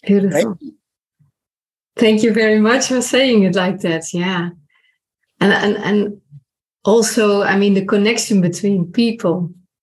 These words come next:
Speaker 1: that is, that comes from that. When you're humble, when you're open, that brings in, uh, a lot of connection and a lot of fun as well.
Speaker 2: Yep.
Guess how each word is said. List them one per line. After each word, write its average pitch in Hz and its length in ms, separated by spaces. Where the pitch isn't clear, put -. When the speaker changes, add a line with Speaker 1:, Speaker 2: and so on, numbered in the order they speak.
Speaker 1:
that 180 140
is, 185 300
that 185 260
comes 285 260
from 190 280
that. 170 300
When 185 300
you're 185 180
humble, 180 960
when 196 240
you're 190 240
open, 240 720
that 180 180
brings 208 320
in, 185 360
uh, 170 360
a 180 120
lot 185 200
of 175 420
connection 214 600
and 196 120
a 196 60
lot 202 160
of 180 120
fun 269 440
as 165 240
well. 190 400
Speaker 2:
Yep. 175 200